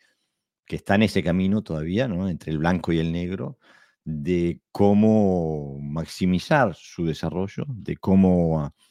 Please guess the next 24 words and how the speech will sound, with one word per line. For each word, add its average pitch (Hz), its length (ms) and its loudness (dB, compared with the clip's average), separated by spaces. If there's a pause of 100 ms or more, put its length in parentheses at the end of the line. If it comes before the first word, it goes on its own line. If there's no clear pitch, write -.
(560)
eh, 69 560 -4
lograr, 82 720 2
eh, 65 380 -12 (2250)
de 80 220 -2
que, 80 500 2 (160)
de 76 200 -10
sacarle 131 380 2
esa 104 100 -4
etapa 104 280 -2
la 87 120 0
ma-, 78 180 -10
la, 69 420 -12 (600)
el 73 140 -12
mejor, 78 400 -6
el, 73 160 -8 (400)
la, - 80 -16 (220)
el - 140 -12
mejor 71 380 -2
jugo 104 260 4
posible 135 480 2
y 92 80 4
aparte 101 360 0
de 85 60 2
sacarle 98 600 2